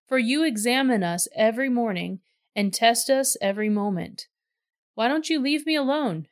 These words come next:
at least long enough for me to swallow? If I have sinned,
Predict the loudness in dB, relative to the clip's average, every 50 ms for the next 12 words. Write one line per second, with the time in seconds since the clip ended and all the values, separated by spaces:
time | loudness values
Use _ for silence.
0 | _ -4 -2 0 0 2 2 2 2 2 2 2 2 2 2 2 2 2 0 -2
1 | -2 -4 -2 0 0 0 0 0 -2 -2 0 2 2 4 4 4 2 0 -2 -6
2 | -8 _ _ _ _ _ _ _ _ _ 0 0 4 4 4 4 4 2 0 -2
3 | -2 -2 -2 0 0 0 0 0 -2 -4 -6 -8